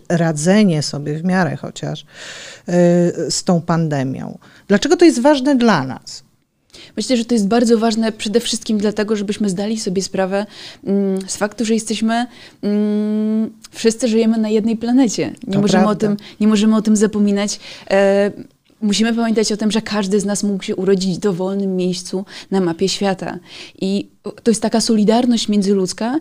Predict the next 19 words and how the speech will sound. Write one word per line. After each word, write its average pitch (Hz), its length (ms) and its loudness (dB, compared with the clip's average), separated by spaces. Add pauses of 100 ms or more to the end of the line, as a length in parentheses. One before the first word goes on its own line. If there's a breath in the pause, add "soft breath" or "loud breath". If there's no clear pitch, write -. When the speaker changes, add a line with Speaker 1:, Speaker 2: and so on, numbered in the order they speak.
(240 loud breath)
Speaker 2:
myślę, 233 200 -2
że 226 60 0
do 240 100 2
której 254 180 0
jesteśmy 240 280 0
zobligowani, 208 800 0
Speaker 1:
Mhm. 156 320 -4
Speaker 2:
która, 214 360 0
mm, 214 360 -2 (460 loud breath)
tak 226 160 -2
jak 240 180 0 (200)
my, 220 680 4
będąc 185 760 -2
uchodźcami, 190 800 -2 (300 loud breath)
e, 175 600 0
otrzymywaliśmy 208 800 0
pomoc 156 300 -6
na 170 100 -6
świecie, 196 500 -8